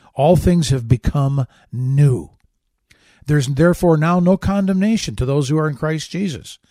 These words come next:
That's what the Bible says. There is no condemnation. So you don't have to be even embarrassed about the past. You say, "You know what? Look, I, I know it was wrong, but I'm not gonna say that I'm standing here embarrassed,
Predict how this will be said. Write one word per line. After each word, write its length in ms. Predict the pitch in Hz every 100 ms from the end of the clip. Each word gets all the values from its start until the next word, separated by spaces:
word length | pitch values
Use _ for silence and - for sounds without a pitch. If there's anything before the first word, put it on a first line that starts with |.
| _ _
That's 220 | - 135 -
what 100 | 147
the 80 |
Bible 340 | 143 156 170 165
says. 440 | - 214 117 - _ _ _ -
There 200 | 160 190
is 220 | 185 160
no 160 | 190
condemnation. 760 | 202 180 185 180 185 185 90 - _ _ _ _ _ _ _ _ _ _ _ _
So 160 | - 175
you 160 | 175
don't 220 | 226 240
have 340 | - 208 240 -
to 120 | 185
be 380 | 139 156 160 165 _ _ _ _
even 280 | 180 190 220
embarrassed 720 | 214 151 113 202 262 254 -
about 300 | 165 135 123
the 100 | -
past. 520 | - 127 80 - - _ _ _ _ _ _ _ _ _
You 120 | 156
say, 160 | - 202
"You 80 | 190
know 160 | 247
what? 100 | 262
Look, 320 | 208 233 - - _ _ _ _ _ -
I, 160 | 160 -
I 140 | 185
know 400 | 180 156 175 254
it 60 | 233
was 160 | 117
wrong, 260 | 139 123 104
but 100 | 101
I'm 100 | 147
not 180 | 185 220
gonna 160 | 196
say 240 | 160 175 165
that 100 | 135
I'm 140 | 123
standing 380 | - 131 147 131
here 120 | 123
embarrassed, 580 | 110 98 185 165 156